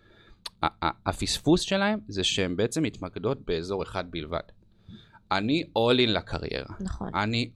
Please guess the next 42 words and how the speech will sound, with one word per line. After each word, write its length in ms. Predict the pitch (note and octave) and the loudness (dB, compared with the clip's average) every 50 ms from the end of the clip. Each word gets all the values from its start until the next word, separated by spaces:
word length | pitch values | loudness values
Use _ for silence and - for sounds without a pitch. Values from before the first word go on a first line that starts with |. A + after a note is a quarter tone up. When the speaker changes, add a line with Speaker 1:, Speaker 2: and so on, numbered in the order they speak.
| - - | 2 4
Speaker 1:
all 140 | A#2+ A#2+ A2+ | 6 6 6
in, 120 | G2+ F2+ F2+ E2+ | 4 0 -4 0
ואז 320 | F#2+ F#2+ A2 A2+ G#2 G#2 | 2 2 2 2 2 -2
מה? 220 | F#2+ E2 E2 E2 | -6 -6 -6 -4
לא 140 | E2+ F#2 G#2+ | -4 -2 -2
נשאר 240 | C3+ C3 - E3+ D#3+ | -2 -2 -2 -2 -2
להם 200 | E3+ E3 F3 F3 | -2 -2 -2 -2
מקום 320 | E3+ E3+ - F#3 G3 G3+ | -4 -4 -2 0 0 0
לזוגיות, 580 | F#3+ D#3 B2 A#2 G2 F#2 F2+ F2+ F2 E2 - - | 0 -2 -2 -2 -4 -4 -4 -4 -4 -4 -6 -4
לא 80 | G#2 B2 | -4 -2
נשאר 380 | C#3 C#3 - - E3 E3 F3 | -2 -2 -2 0 0 0 2
להם 200 | F3 F3 E3 C#3+ | 0 0 0 0
מקום 360 | B2 A2+ - - C3+ C#3+ C#3+ | 0 -2 0 2 2 4 4
לזה, 220 | C#3 C3 B2 B2+ G2 | 2 2 0 -2 -2
הם 100 | F2+ F#2 | -2 0
לא 100 | G#2 C#3 | 0 0
מפנות 400 | E3+ E3 - D#3+ D#3+ E3+ E3+ E3 | 0 0 0 0 0 0 0 0
לזה 180 | E3 D3+ C#3 | 0 0 0
זמן. 240 | C3 C3+ C3+ A#2+ G2+ G2+ - | -2 -2 -2 -4 -4 -4 -4
הם 120 | G#2 G2+ | -6 -6
חושבות 500 | - - A#2 G#2+ - D#3+ G#3 C#4+ C#4+ - | -4 -4 -4 -4 -4 -4 -2 -2 -2 -2
שהוא 240 | - - C3+ C3 C3+ | -2 -2 0 0 0
ייכנס 480 | C3+ C3+ C3+ D#3+ F#3 C4+ D#4 C4 - B2+ | 0 0 0 0 2 2 2 0 0 0
ואז 300 | B2 A#2 B2 C3+ C3+ C3+ | 2 2 2 2 2 0
הם 80 | A#2 | -2
יפנו 320 | G2 - G2 F#2 F#2+ F2+ E2+ | -2 -2 -2 -2 -2 -2 -4
זמן. 160 | F2+ E2 - G#3+ | -4 -4 -4 -2
Speaker 2:
נכון. 300 | A3 G3+ - F#3+ E3 - - E3+ - | -2 -2 -2 -4 -4 -6 -6 -6 -2
Speaker 1:
או 100 | A#2+ A#2+ | -2 -2
שהיא 380 | A#2+ - C3 B2 B2 B2 A#2 A2+ | -2 0 0 0 0 0 -2 -2
תתחתן, 440 | - B2 - - B2 - - G3+ D#3+ | -4 -4 -2 -2 -2 0 0 -2 -2
או 60 | A#2+ | -2
שהיא 180 | - - A#2 - | -4 -4 -4 -4
תיכנס 300 | A#2 A2 C3 C#3 - C#3+ | -6 -8 -8 -8 -6 -4
להיריון 220 | C3+ B2+ A2+ G2+ | -4 -4 -2 -2
ואז... 180 | G#2 F2+ - - - | -2 -4 -4 -2 0
לא, 260 | B2+ G#3 B3 C#3+ F#2 | 4 4 6 6 4
את 40 | - | 2
צריכה 200 | - - E3+ G3+ | 0 -2 0 0
להכין 400 | G#3 E3 - - - F#3+ A3 A3 | 0 0 0 -2 -2 -2 -2 -2
את 80 | - | -4
התשתית, 560 | - - - - - - A#3+ G#3+ A2 - - | -4 -6 -6 -8 -6 -6 -4 -4 -4 -4 -6